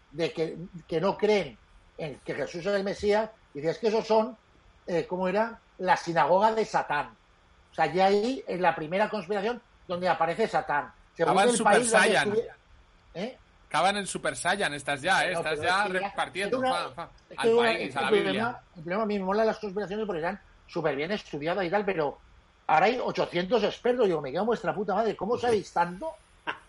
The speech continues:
Speaker 2: Y no os conocía.
Speaker 1: Pero no es que no los conozca, es que te le dice, "Ya, pero te cito un tío", dice, "Pero este, ¿quién es?". O sea, de, de, yo tengo cuarenta libros, que no es que no, no haya escrito un libro, que de esos cuarenta no lo cita nadie.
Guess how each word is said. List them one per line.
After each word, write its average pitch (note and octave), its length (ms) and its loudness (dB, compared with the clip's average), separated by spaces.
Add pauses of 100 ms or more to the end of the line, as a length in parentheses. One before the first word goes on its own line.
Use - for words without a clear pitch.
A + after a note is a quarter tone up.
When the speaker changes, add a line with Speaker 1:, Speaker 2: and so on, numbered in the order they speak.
(200)
Speaker 2:
Y D3+ 80 -8
no E3 120 -2
os F3+ 100 -2
conocía. D3+ 480 -2 (800)
Speaker 1:
Pero D#3 120 0
no A#3 100 4
es - 40 -2
que C4+ 80 0
no B3+ 60 4
los A3+ 140 4
conozca, B3+ 280 2
es F#3 80 -2
que F#3 160 -4 (240)
te C3+ 100 -6
le G#3 80 2
dice, E3+ 200 0
"Ya, G#3+ 240 0
pero E3 120 -4
te C3+ 120 -6
cito F3 220 0
un G#3+ 100 2
tío", B3 120 -6
dice, G3+ 120 0
"Pero D3 140 -4
este, C4+ 280 -10 (460)
¿quién C4 180 2
es?". A3 340 -4
O - 40 -20
sea, E3+ 180 0
de, E3 140 0
de, E3+ 220 0
yo F#3 100 2
tengo A3+ 280 4
cuarenta G3+ 380 2
libros, C3+ 320 -2 (260)
que F#3 120 2
no G3+ 100 2
es - 80 -8
que C4 100 -2
no, B3 140 4 (140)
no G3+ 120 -2
haya F#3 140 0
escrito E3 220 -6
un F#3+ 60 -4
libro, A#3+ 260 -2 (240)
que G#3+ 100 6
de A3 60 6
esos G3+ 200 2
cuarenta G#3+ 440 2
no B3+ 80 2
lo A3 120 4
cita E3+ 220 0
nadie. C4 340 -4